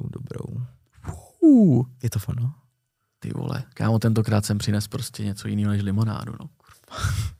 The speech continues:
Speaker 2: Dělám si prdel.
Speaker 1: Ej.
Speaker 2: Děkuju ještě klukům z Guru Kombuchy, který zařizují občerstvení pro tenhle ten podcast. Je to fermentovaný nápoj, přečtěte si víc u nich na Instagramu.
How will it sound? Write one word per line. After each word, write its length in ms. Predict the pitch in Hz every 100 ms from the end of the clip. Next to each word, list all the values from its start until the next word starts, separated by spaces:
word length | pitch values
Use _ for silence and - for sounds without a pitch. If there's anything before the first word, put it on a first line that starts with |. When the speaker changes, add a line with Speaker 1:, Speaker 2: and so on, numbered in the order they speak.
| -
Speaker 2:
Dělám 260 | 107 104 107
si 100 | 107
prdel. 340 | 101 113 107 104 - _ _ _ _
Speaker 1:
Ej. 680 | 180 240 233 220 214 214 220
Speaker 2:
Děkuju 320 | 156 160 180
ještě 240 | 170 - 170
klukům 360 | 160 156 151
z 40 | 143
Guru 200 | 147 147
Kombuchy, 420 | 143 135 131 135
který 220 | 127 127
zařizují 360 | 123 127 123 120
občerstvení 480 | 120 135 123 127 120
pro 120 | 117
tenhle 160 | 120
ten 160 | 113 117
podcast. 540 | 147 147 143 123 120 113
Je 100 | 110
to 380 | - 107 107 104 -
fermentovaný 720 | - 143 151 165 151 147 139 135
nápoj, 360 | 127 120 113
přečtěte 400 | 110 120 120 117
si 140 | - 110
víc 200 | 113 -
u 60 |
nich 180 | 113 107
na 120 | 117 131
Instagramu. 560 | 127 127 120 120 110